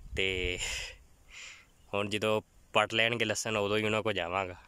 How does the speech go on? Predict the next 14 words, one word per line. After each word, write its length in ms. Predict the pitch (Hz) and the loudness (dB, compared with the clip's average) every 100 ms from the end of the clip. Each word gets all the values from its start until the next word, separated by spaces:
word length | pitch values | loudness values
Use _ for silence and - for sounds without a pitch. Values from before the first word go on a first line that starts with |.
| - - _ - - | -20 -20 _ -20 -6
ਮੈਂ 120 | 104 104 | -2 0
ਕਿਹਾ, 100 | 113 | 2
"ਮੈਂ 200 | 104 107 | 2 2
ਪਾਣੀ 300 | 104 101 101 | 2 2 0
ਪੀ 160 | 107 | -2
ਕੇ 140 | - 98 | 0 0
ਆਇਆ, 120 | 107 | 2
ਮੈਨੂੰ 240 | 110 104 | 0 0
ਬਹੁਤ 200 | 98 110 | 2 2
ਪਿਆਸ 360 | - 98 92 - | 4 2 2 0
ਲੱਗ 160 | 92 | -2
ਗਈ 280 | 85 85 80 | -2 -6 -8
ਆ।" 60 | 85 - - - - - - - - _ _ _ _ _ _ _ _ _ _ _ _ _ _ _ _ _ - | -14 -16 -20 -20 -20 -20 -20 -20 -20 _ _ _ _ _ _ _ _ _ _ _ _ _ _ _ _ _ -8
ਮਾਸ਼ਾਅੱਲਾ, 600 | 110 107 107 110 107 104 | 0 2 4 4 6 4